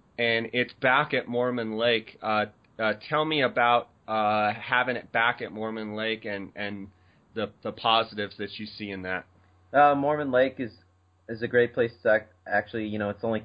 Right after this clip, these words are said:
Speaker 2: two and a half hours from, from Phoenix. Um, it's pretty centrally located in the state, close to Flagstaff, Prescott,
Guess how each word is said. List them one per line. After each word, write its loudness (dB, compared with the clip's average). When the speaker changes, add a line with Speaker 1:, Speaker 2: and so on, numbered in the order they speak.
Speaker 2:
two -4
and 0
a 2
half 2
hours 6
from, -8
from -6
Phoenix. -4
Um, 0
it's -8
pretty -2
centrally 0
located 2
in -4
the -8
state, -2
close 0
to -10
Flagstaff, 4
Prescott, -2